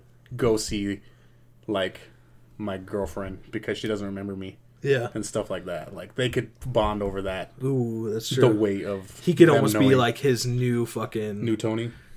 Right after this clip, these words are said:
Speaker 2: His new Tony. Yeah.
Speaker 1: Yeah.
Speaker 2: Ooh, that'd be tight. I'd watch that. And then also, uh, yeah, so after all that happens, like I'm saying, he goes into that fucking shop and then brain wipe pretty much is it.
Speaker 1: Yeah, and then he chooses not to tell her that he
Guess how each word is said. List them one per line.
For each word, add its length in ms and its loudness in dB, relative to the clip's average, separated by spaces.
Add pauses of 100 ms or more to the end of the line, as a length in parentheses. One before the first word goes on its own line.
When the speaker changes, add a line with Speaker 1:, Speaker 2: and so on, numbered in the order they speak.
Speaker 2:
His 140 -4
new 160 2
Tony. 400 -4 (160)
Yeah. 220 -4
Speaker 1:
Yeah. 320 -2
Speaker 2:
Ooh, 500 -4 (300)
that'd 220 0
be 60 -10
tight. 300 -8 (520)
I'd 100 -12
watch 200 -10
that. 80 -14 (1040)
And 140 6
then 140 4
also, 680 6
uh, 400 2 (420)
yeah, 200 2
so 160 2
after 220 4
all 120 4
that 140 2
happens, 420 0
like 140 2
I'm 100 -2
saying, 260 2
he 60 0
goes 220 2
into 160 0
that 100 -4
fucking 220 -6
shop 320 -2
and 80 -4
then 240 -8 (460)
brain 220 2
wipe 220 -2
pretty 160 -2
much 240 -8
is 100 -8
it. 180 0
Speaker 1:
Yeah, 160 0
and 80 -4
then 100 -2
he 100 0
chooses 460 2
not 220 -2
to 80 -8
tell 260 0
her 100 -2
that 220 -6
he 380 -8